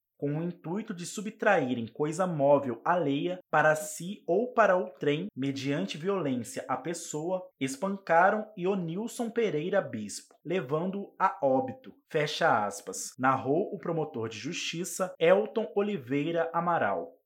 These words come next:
Stephanie namorou a vítima e, quando decidiu colocar fim no relacionamento, Ionilson não aceitou e passou a chantageá-la,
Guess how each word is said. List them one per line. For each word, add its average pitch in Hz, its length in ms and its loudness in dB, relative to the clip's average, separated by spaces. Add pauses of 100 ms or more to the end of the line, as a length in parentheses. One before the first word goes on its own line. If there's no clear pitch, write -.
(240)
Stephanie 196 720 4
namorou 190 500 6
a 202 60 8
vítima 180 600 -4
e, 135 60 -10
quando 175 300 -4
decidiu 156 580 -2
colocar 147 500 4
fim - 300 -6
no 220 140 -2
relacionamento, 180 920 0 (140)
Ionilson 175 640 -2
não 185 240 2
aceitou 220 720 -2
e - 80 -4
passou 214 640 4
a 196 80 6
chantageá-la, 165 1000 2